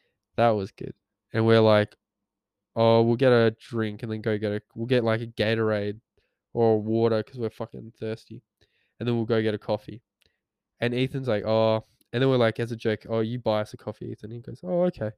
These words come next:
We get in there and he, and he goes, "I think I'll do my shopping." And we're like, "No fucking way. No way." So we're walking around with him and he's just doing his fucking, and he's legitimately grocery shopping.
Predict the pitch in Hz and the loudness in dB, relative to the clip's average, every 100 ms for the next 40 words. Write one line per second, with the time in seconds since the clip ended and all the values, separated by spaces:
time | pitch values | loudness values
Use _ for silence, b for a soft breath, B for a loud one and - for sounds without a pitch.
0 | _ _ _ _ _ _ _ _ _ _ | _ _ _ _ _ _ _ _ _ _
1 | _ _ _ 147 147 160 160 151 156 127 | _ _ _ -8 -4 -2 0 -2 -2 -4
2 | 113 117 139 135 127 - 139 143 131 120 | -4 -6 -4 -2 -4 -6 -8 -8 -6 -8
3 | - - - _ - _ _ _ _ - | -10 -20 -20 _ -20 _ _ _ _ -20
4 | - - 359 156 120 98 - 160 131 - | -18 -8 -6 -6 -8 -10 -8 -10 -10 -20
5 | _ _ _ _ _ _ 131 127 123 113 | _ _ _ _ _ _ -10 -6 -6 -6
6 | 107 123 110 98 - 98 - 107 101 107 | -8 -12 -14 -14 -16 -18 -20 -20 -20 -18
7 | 117 135 147 135 110 104 104 B B B | -10 -4 2 2 2 0 -8 B B B
8 | B - 156 180 156 147 131 104 104 104 | B 4 8 10 10 6 4 2 2 0
9 | 101 98 101 - 123 135 135 143 127 127 | -4 -10 -14 -14 -6 -4 -4 -8 -4 -4
10 | 110 110 - 110 101 107 117 160 147 156 | -4 -8 -10 -10 -10 -10 -4 -2 0 0
11 | 170 127 135 123 117 110 107 98 98 - | -2 -2 -2 -2 -4 -6 -6 -8 -8 -12
12 | 98 - 101 98 104 | -14 -14 -16 -16 -18